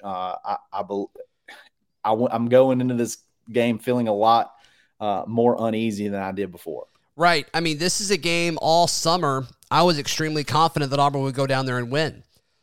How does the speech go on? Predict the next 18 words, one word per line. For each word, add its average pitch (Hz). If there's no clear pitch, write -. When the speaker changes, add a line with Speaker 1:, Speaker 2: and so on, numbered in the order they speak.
Speaker 2:
Blindly 160
Speaker 1:
Yeah. -
Speaker 2:
confident. 101
And 151
I 175
felt 175
that 165
way 156
going 151
into 156
the 143
Georgia 139
State 185
game 135
as 127
well, 160
even 147
though 143